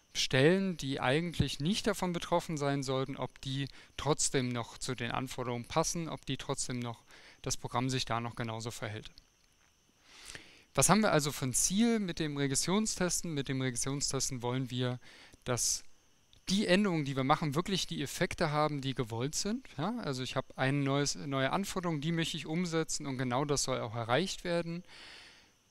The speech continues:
Oder eine, eine Anforderung wird geändert, ich habe vielleicht eine, äh, eine Echtzeitfähigkeit und ich möchte sozusagen das noch weiter reduzieren, äh, die, die Grenze, und dann muss,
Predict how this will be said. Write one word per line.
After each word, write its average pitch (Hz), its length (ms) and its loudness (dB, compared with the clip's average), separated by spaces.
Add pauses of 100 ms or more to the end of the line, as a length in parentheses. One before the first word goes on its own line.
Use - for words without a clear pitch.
(500)
Oder 127 440 4
eine, 131 420 2 (180)
eine 127 240 0
Anforderung 143 480 2
wird 139 140 -2
geändert, 180 640 4
ich 139 180 -6
habe 127 120 -8
vielleicht 120 460 -2
eine, 117 380 -4 (120)
äh, 135 420 -10
eine 139 120 -6
Echtzeitfähigkeit 143 1200 0
und 120 280 -8 (140)
ich - 280 -8
möchte 127 220 -4
sozusagen 120 480 -4
das 131 160 -2
noch 139 200 -2
weiter 123 260 2
reduzieren, 190 640 0 (480)
äh, 135 220 -2
die, 143 340 -4
die 135 140 -2
Grenze, 151 560 4
und 135 140 -4
dann 135 120 2
muss, 147 180 -2